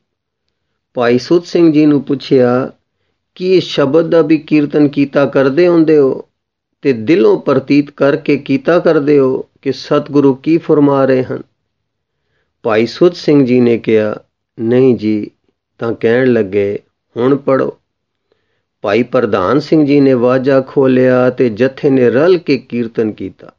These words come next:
ਸਮਾਪਤੀ ਤੇ ਸ਼ਬਦ ਦੇ ਭਾਵਾਂ ਦੀ ਵਿਆਖਿਆ ਕਰਦਿਆਂ ਕਿਹਾ, "ਕਿਤਨੇ ਸ਼ੁਕਰ ਦੀ ਗੱਲ ਹੈ ਕਿ ਅਸੀਂ ਉਸ ਕੋਟ ਬ੍ਰਹਿਮੰਡ ਕੋ ਠਾਕਰ ਸੁਆਮੀ ਨੂੰ ਲਾਡ ਨਾਲ ਕਹਿ ਸਕੀਏ,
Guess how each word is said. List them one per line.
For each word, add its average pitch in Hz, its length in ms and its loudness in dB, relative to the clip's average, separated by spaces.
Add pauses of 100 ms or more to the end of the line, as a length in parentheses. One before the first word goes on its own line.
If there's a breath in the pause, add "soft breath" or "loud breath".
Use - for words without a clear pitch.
(760)
ਸਮਾਪਤੀ 151 760 0
ਤੇ 156 220 0
ਸ਼ਬਦ 147 480 0
ਦੇ 139 140 2
ਭਾਵਾਂ 123 460 0
ਦੀ 139 160 2
ਵਿਆਖਿਆ 120 640 0
ਕਰਦਿਆਂ 123 560 0
ਕਿਹਾ, 120 500 -2 (280)
"ਕਿਤਨੇ - 480 -2
ਸ਼ੁਕਰ 160 460 -2
ਦੀ 147 160 0
ਗੱਲ 143 360 0
ਹੈ - 140 -10 (760)
ਕਿ 151 120 -8 (160)
ਅਸੀਂ 165 280 0
ਉਸ 156 200 0 (100)
ਕੋਟ 180 360 2
ਬ੍ਰਹਿਮੰਡ 139 540 2
ਕੋ 156 240 0
ਠਾਕਰ 143 540 -2
ਸੁਆਮੀ 139 560 0
ਨੂੰ 131 200 2
ਲਾਡ 131 360 0
ਨਾਲ 123 220 0
ਕਹਿ 135 300 0
ਸਕੀਏ, 113 760 -4